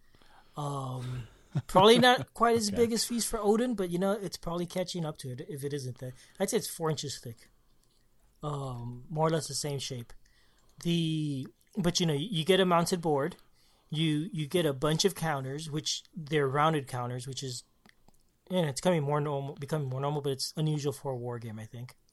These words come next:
Speaker 1: Um, so they're very good quality. Tons of cards. The, um, <clears throat> th-, there's, there's tons of cards for the airplanes, so you could choose which airplanes you have. And, you know, like I already mentioned,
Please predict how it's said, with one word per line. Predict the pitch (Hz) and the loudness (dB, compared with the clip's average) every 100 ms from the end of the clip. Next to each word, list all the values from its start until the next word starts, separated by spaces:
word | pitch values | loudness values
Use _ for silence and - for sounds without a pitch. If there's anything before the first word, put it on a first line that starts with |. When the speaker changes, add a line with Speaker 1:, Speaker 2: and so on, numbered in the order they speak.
| _ _ _ _ - - _ _ | _ _ _ _ -20 -20 _ _
Speaker 1:
Um, | 156 139 131 123 120 | -8 -6 -6 -6 -8
so | 120 156 | -8 -4
they're | 143 | -2
very | 135 160 160 | 2 2 2
good | 151 156 | 0 -4
quality. | - 135 135 139 - - - - | -2 -2 -2 -4 -10 -16 -18 -6
Tons | - 175 185 180 | 2 6 6 6
of | 185 | 2
cards. | - 160 143 147 170 - - - - - | 0 2 2 2 -2 -8 -12 -20 -20 -14
The, | 156 151 156 | -8 -4 -2
um, | 143 143 139 135 131 131 113 - - - - - | -2 -4 -6 -8 -12 -12 -14 -16 -18 -18 -18 -12
<clears throat> | - - - - - _ - - - 175 | -12 -14 -20 -20 -20 _ -10 -10 -10 -4
th-, | 160 185 | -2 0
there's, | 170 165 131 - - | 0 -2 -2 -6 -4
there's | 156 131 | -4 -4
tons | - 170 | -2 0
of | 175 | 0
cards | - 160 156 | 0 0 0
for | 156 | -4
the | 139 | -4
airplanes, | 147 160 165 165 165 | 0 0 0 -2 -2
so | 143 | -6
you | |
could | 131 120 | -10 -8
choose | - 151 151 139 _ - - - | -6 -4 -4 -6 _ -20 -16 -10
which | 131 151 | -6 -2
airplanes | 143 147 147 135 | -2 0 -4 -4
you | 131 | -6
have. | 123 139 135 143 139 139 | -6 -4 -2 -2 -4 -8
And, | 139 | -10
you | 131 | -8
know, | 123 139 | -8 -6
like | |
I | 175 | -2
already | 143 143 | 0 0
mentioned, | 139 139 139 | 0 -4 -4